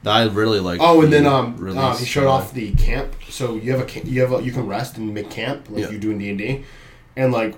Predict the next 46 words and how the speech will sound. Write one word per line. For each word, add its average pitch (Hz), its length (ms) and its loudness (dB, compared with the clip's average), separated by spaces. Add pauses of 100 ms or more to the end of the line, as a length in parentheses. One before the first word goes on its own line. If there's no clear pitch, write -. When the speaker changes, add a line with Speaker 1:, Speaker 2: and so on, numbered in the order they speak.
(100)
Speaker 2:
when 120 120 -6
you 117 120 -4
ma-, 120 160 -4
make 117 180 -4
camp, 127 220 -2
all 120 120 -4
your 107 100 -6
companions 143 500 -4
will 139 80 -4
be 139 80 2
there, 135 180 -2
and 127 80 -2
your 104 100 -10
camp 104 220 -12
will 107 80 -10
get 98 140 -8
bigger 104 220 -6
as 98 120 -6
the - 80 -16
game 95 200 -10
goes 92 180 -10
by 104 260 -8
and 107 100 -8
stuff 113 200 -10
like 110 160 -12
that. 110 240 -10 (280)
And 120 100 -6
when 113 100 -4
you 104 60 -2
go 101 160 0
to 95 100 -4
sleep, 160 460 2 (760)
um, 107 400 -4 (180)
Asterion 135 500 2
can't 113 280 0
go 107 120 4
to 101 80 -4
sleep 127 260 -2
because 98 240 -14
he's 92 120 -14
a 92 60 -14
vampire 101 440 -6
spawn. 131 360 -4 (140)
Speaker 1:
Yeah. 101 180 -4 (360)
Speaker 2:
And, 135 140 0
like, 113 280 -2